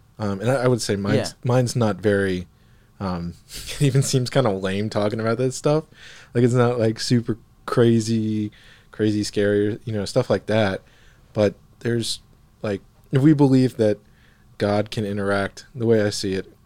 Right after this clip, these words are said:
Speaker 1: and the good can interact in a real three-dimensional realm,
Speaker 2: Yeah,
Speaker 1: that
Speaker 2: absolutely.
Speaker 1: that the other,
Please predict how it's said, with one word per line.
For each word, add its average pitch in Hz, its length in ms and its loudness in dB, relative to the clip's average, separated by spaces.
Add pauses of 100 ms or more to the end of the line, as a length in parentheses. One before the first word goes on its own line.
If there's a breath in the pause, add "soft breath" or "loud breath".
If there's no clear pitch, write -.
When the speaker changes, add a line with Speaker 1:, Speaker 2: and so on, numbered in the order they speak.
(200)
Speaker 1:
and 95 200 -8
the 98 80 -8 (140)
good 113 360 2
can 104 180 -8
interact 101 680 -4
in 107 140 -6
a 95 340 -6 (640 soft breath)
real 101 600 -2 (840)
three-dimensional 101 880 -4
realm, 104 480 -6 (260)
Speaker 2:
Yeah, 113 200 -8 (280)
Speaker 1:
that 104 140 -6 (240)
Speaker 2:
absolutely. - 540 -12
Speaker 1:
that 104 160 -6
the 104 160 -2
other, 98 340 -2